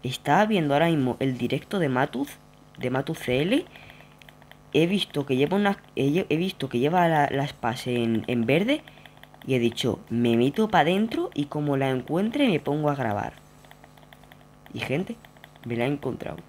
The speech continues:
No me lo creo. No me lo, yo es que de verdad no me lo puedo estar creyendo ahora mismo.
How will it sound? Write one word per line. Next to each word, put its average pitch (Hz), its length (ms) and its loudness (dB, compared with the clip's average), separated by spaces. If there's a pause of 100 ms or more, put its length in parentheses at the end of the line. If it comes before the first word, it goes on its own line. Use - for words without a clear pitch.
(180)
No 143 360 -2
me 196 160 2
lo 165 180 2
creo. 135 320 -2 (2500)
No 131 120 -4
me 170 140 0
lo, 165 140 2 (180)
yo 135 260 -2
es - 40 -4
que - 180 -2
de 156 80 2
verdad 147 300 2
no 147 140 -2
me 160 80 0
lo 139 100 0
puedo 135 140 -2
estar 131 200 -8
creyendo 120 280 -4
ahora 110 100 -2
mismo. 113 240 -2